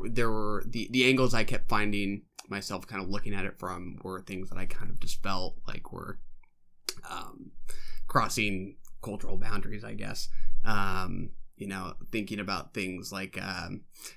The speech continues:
early on when, um, there's the, like, vice principal of the school we meet in that dark room a couple times, and, uh,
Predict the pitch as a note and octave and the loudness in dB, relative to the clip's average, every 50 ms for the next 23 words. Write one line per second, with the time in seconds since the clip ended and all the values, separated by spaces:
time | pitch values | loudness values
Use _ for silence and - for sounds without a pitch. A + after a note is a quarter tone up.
0 | - - - - A#2 A2 G#2+ G#2+ G2+ G2+ G2+ G2+ G2+ G2+ G2 G2 G2 F#2+ G2 G2 | -20 -16 -10 -6 -6 -6 -6 -6 -8 -8 -8 -6 -6 -6 -4 -4 -4 -4 -6 -6
1 | G2+ - G#2 G#2 G2+ G2 G2 G2 G2 G2 G2 F#2+ - - - - - G#2 G2 F#2+ | -8 -10 -10 -8 -8 -8 -6 -6 -6 -8 -8 -8 -12 -14 -16 -18 -16 -14 -14 -12
2 | F#2+ F#2+ F#2+ G2 F#2+ F#2+ - - - - - - - - _ - - G#2+ G#2+ G#2 | -12 -10 -10 -10 -10 -10 -12 -16 -20 -20 -20 -20 -20 -20 _ -8 -6 -4 -2 -2
3 | G2+ G2+ G2 - - - - A2+ G#2+ G2+ G2+ G2+ G2+ G2+ F#2+ - - G#2 G2 F#2+ | -4 -4 -8 -12 -12 -8 -6 -6 -4 -4 -4 -2 -2 -2 -4 -6 -6 -8 -8 -8
4 | - - C3+ B2+ B2 A2+ - - - C#3 B2 A#2 - - - A#2 A#2 G#2+ F#2 - | -8 -8 -4 -4 -4 -4 -4 -4 -4 -4 -4 -4 -6 -10 -10 -8 -6 -4 -4 -4
5 | - - - - A#2 A2 A2 A2 G#2+ G#2+ G#2+ G#2 A2 A2 A2 A2 G#2+ G#2+ G#2 G2+ | -4 -4 -6 -6 -4 -4 -4 -4 -4 -4 -4 -4 -2 0 0 0 0 0 0 -2
6 | F#2 F#2+ - G#2 G2 F#2+ - G#2+ G#2+ G2+ G#2+ G2+ - - - F2+ - G#2+ G#2+ A2 | -2 0 0 -2 -2 -4 -6 -6 -6 -4 -4 -6 -6 -8 -10 -8 -6 -6 -4 -2
7 | A2 G#2 G#2 G#2 G#2 G#2 G#2 G#2 - G2 F#2+ F#2 G2 F#2+ F#2+ F#2 F2+ F#2+ | 0 0 0 0 0 0 0 -2 -2 -4 -4 -6 -6 -6 -6 -6 -8 -8